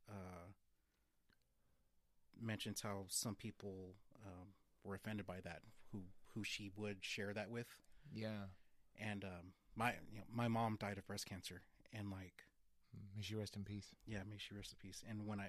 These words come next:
Speaker 1: when I read that, I was like, "This, this person who has this, like,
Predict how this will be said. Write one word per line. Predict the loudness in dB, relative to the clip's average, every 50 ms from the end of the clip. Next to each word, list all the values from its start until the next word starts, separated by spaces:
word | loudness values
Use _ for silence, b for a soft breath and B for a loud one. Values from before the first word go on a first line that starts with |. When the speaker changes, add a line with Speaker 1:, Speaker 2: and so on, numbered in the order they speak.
| -2
Speaker 1:
when | -2 -2 0
I | 0 -2 -2 -2 2
read | 2 4 6 6
that, | 6 6 4 2 -4 -12 -14 b b b b b b b b b b b b b b -8 -6 -4
I | -2 0
was | 2 2
like, | 0 0 -2 -2 -2 0 4
"This, | 4 6 8 8 6 6 4 2 -2 b b b b b b -4
this | 0 2 2 2 0 0 -6
person | -6 2 6 6 8 8 8 6 6 2 0 -2 -6 -8 -14 b b b b b b b b b b b b b b b b -12 -4
who | 0 0 2 2
has | 2 4 4 4 4 4 4 4 2 2
this, | 2 0 2 2 2 2
like, | 2 0 -2 -2 -6 -10 -16